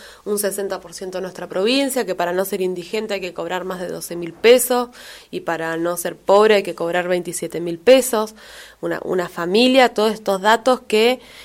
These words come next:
salen día a día, que la, que no se encuentra la leche en segundas marcas, este, que la carne es casi un lujo comerla ahora, es decir, cómo está costando toda la la vida día a día, este, no,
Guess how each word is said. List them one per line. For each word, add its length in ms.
salen 460
día 200
a 40
día, 420
que 120
la, 180
que 160
no 100
se 80
encuentra 380
la 160
leche 260
en 120
segundas 420
marcas, 580
este, 420
que 80
la 160
carne 800
es 80
casi 340
un 200
lujo 400
comerla 460
ahora, 420
es 80
decir, 280
cómo 220
está 220
costando 520
toda 200
la 280
la 140
vida 360
día 200
a 40
día, 460
este, 760
no, 720